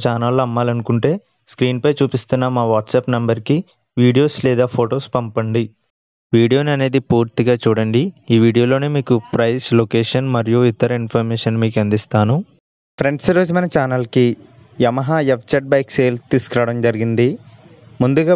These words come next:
బండి యొక్క మోడల్ చూసుకుంటే రెండు వేల పద్దెనిమిది. బండి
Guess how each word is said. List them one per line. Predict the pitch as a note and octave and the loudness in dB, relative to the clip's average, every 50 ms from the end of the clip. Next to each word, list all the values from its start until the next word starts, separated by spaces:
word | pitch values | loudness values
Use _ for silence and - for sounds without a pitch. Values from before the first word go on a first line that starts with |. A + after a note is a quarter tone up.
| D#3 | 2
బండి | D3+ C#3 C#3+ D3 | 0 2 2 0
యొక్క | D3 - D#3+ D3+ D3+ | 0 0 -2 0 0
మోడల్ | D3 C#3 C3 C3 B2+ B2+ | 0 0 0 -2 -2 -2
చూసుకుంటే | C3 - - - C3+ B2 A#2 B2+ B2 A#2 A2+ - _ _ _ _ _ _ _ _ - - | -4 -2 0 0 0 0 0 0 0 0 -2 -6 _ _ _ _ _ _ _ _ -4 -2
రెండు | - A#2+ C3 B2+ C#3 C#3+ | -2 0 0 0 0 0
వేల | D3 B2+ - - | 0 0 0 -2
పద్దెనిమిది. | B2+ A#2+ A#2 A2 A2 B2 A#2+ A#2 A#2+ A2+ A2 B2+ D3 G3 - _ - _ _ - _ - - _ _ - A#2 | -4 -4 -2 -2 -2 -2 -2 -4 -4 0 0 0 0 0 -4 _ -20 _ _ -20 _ -20 -20 _ _ -2 -2
బండి | B2 B2+ C#3+ D#3+ | 0 0 0 -2